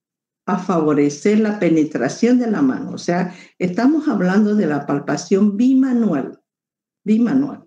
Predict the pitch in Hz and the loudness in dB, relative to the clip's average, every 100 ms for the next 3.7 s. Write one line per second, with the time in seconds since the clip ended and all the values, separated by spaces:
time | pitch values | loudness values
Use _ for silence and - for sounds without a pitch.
0 | _ - 170 190 - 220 - - - _ | _ -6 -2 -2 -4 -14 -14 -20 -20 _
1 | _ 202 202 170 - - 196 226 254 247 | _ -2 -2 -4 -10 -2 -2 2 2 0
2 | - 240 - 190 214 - - - - 165 | -4 -6 -2 0 0 -2 -12 -14 -4 0
3 | 147 139 165 175 147 139 - | 2 2 2 2 2 0 -6